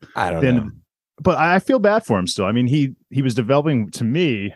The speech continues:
Speaker 2: apparently I was the only one getting this vibe, but, you know, he was getting a crush on a girl. He, like, he, he has this
Speaker 1: <laughs>
Speaker 2: idea that he's gonna help the New Republic. Things are going well.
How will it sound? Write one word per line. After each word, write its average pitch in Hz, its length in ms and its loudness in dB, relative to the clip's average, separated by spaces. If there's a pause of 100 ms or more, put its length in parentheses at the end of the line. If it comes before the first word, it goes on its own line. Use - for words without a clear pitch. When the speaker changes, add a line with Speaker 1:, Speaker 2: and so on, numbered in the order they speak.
(120)
Speaker 2:
apparently 127 420 -2
I 107 80 0
was 107 120 -4
the 101 60 -4
only 107 140 -2
one 107 180 -2
getting 98 200 -2
this 87 140 -8
vibe, 107 260 0
but, 95 120 -2
you 98 120 -4
know, 95 140 -2
he 95 80 0
was 98 100 -2
getting 104 200 0
a 85 80 -6
crush - 380 0
on 160 120 0
a 151 80 0
girl. 143 500 2
He, 120 240 0
like, 98 280 -6
he, 98 340 -4
he 110 160 2
has 101 260 2
this 98 160 -2
Speaker 1:
<laughs> - 0 -
Speaker 2:
idea 107 380 2
that 120 100 4
he's 110 140 0
gonna 107 120 0
help 107 200 -2
the 104 80 -2
New 98 140 -2
Republic. 143 600 0
Things 110 200 -4
are 101 80 -2
going 95 400 -4
well. 131 480 0